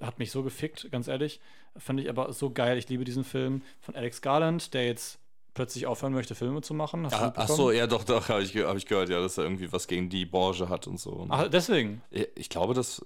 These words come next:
Speaker 2: das, das hat er gesagt.
Speaker 1: Ich hätte verstanden, irgendwie, dass er, dass ihm einfach Film machen kein, keine Freude mehr bringt.
Speaker 2: Ah, ja.
Speaker 1: Und das finde ich
Speaker 2: Ja, ich dachte
Speaker 1: richtig
Speaker 2: vielleicht deswegen wegen
Speaker 1: Ja, das
Speaker 2: so.
Speaker 1: kann sein. Aber das finde ich genau richtig, wenn Leute sagen, okay, dann möchte ich erstmal Auszeit
Speaker 2: Ja,
Speaker 1: machen.
Speaker 2: das stimmt. Vor
Speaker 1: Weil
Speaker 2: allem, wenn er das,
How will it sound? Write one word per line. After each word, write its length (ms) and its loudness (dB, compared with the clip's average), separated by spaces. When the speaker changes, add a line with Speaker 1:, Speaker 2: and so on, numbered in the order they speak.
Speaker 2:
das, 320 -4
das 180 -4
hat 100 -6
er 140 -2
gesagt. 420 -10
Speaker 1:
Ich 60 -6
hätte 120 0
verstanden, 440 0
irgendwie, 160 0
dass 160 -4
er, 140 0
dass 220 -8
ihm 140 -4
einfach 160 -4
Film 160 -4
machen 400 -4
kein, 360 -6
keine 180 -8
Freude 240 -4
mehr 100 -4
bringt. 300 -8
Speaker 2:
Ah, 100 2
ja. 220 2
Speaker 1:
Und 140 8
das 100 8
finde 140 6
ich 60 4
Speaker 2:
Ja, 60 6
ich 60 6
dachte 120 6
Speaker 1:
richtig 100 2
Speaker 2:
vielleicht 160 0
deswegen 400 2
wegen 100 0
Speaker 1:
Ja, 60 2
das 80 2
Speaker 2:
so. 40 -4
Speaker 1:
kann 140 2
sein. 300 2
Aber 160 0
das 180 0
finde 120 2
ich 60 -6
genau 180 6
richtig, 280 0
wenn 100 2
Leute 180 2
sagen, 200 2
okay, 160 -2
dann 100 0
möchte 220 -2
ich 60 -14
erstmal 240 -4
Auszeit 180 4
Speaker 2:
Ja, 160 4
Speaker 1:
machen. 280 -8
Speaker 2:
das 100 -2
stimmt. 320 -4
Vor 120 -6
Speaker 1:
Weil 140 8
Speaker 2:
allem, 80 4
wenn 80 2
er 100 4
das, 160 -2